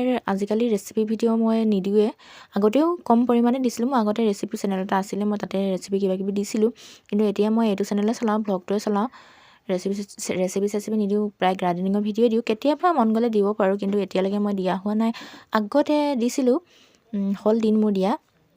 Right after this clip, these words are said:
কিন্তু এতিয়া দিয়া হোৱা নাই। এই বস্তুবিলাক খেলিমেলি হৈ আছে, ঘৰবিলাক খেলিমেলি হৈ আছে কাৰণে মোৰ বৰ এটা সুবিধাও নাই ৰেচিপি ভিডিঅ', উম, বনাই মেলি দেখুৱাবলৈ, কৰি মেলি দেখুৱাবলৈ, সেইবাবে নিদিওঁ।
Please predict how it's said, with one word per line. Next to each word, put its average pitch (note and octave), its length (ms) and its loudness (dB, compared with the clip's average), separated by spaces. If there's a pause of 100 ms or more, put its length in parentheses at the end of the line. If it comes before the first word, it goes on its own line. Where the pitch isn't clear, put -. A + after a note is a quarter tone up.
(640)
কিন্তু G#3+ 280 2 (760)
এতিয়া G#3 340 2
দিয়া G3+ 220 4
হোৱা G#3+ 200 2
নাই। A3 200 2 (1300)
এই B3+ 100 -4 (360)
বস্তুবিলাক A#3+ 500 0
খেলিমেলি A3 420 4
হৈ A#3+ 140 4
আছে, A#3 240 0
ঘৰবিলাক G#3 400 0
খেলিমেলি G3 400 2
হৈ A3 120 2
আছে G#3+ 200 0
কাৰণে A3 220 2
মোৰ A3 260 2
বৰ G3+ 200 0
এটা G#3 180 0
সুবিধাও G3 400 0
নাই A3 160 2 (100)
ৰেচিপি G3 340 -4
ভিডিঅ', G3+ 340 -6 (560)
উম, G3 340 2
বনাই F#3+ 280 0
মেলি F#3+ 160 -2
দেখুৱাবলৈ, F#3+ 480 -2 (100)
কৰি F3+ 280 -2
মেলি F#3 220 -2
দেখুৱাবলৈ, G3 500 -2 (600)
সেইবাবে G3+ 360 0
নিদিওঁ। B3 340 2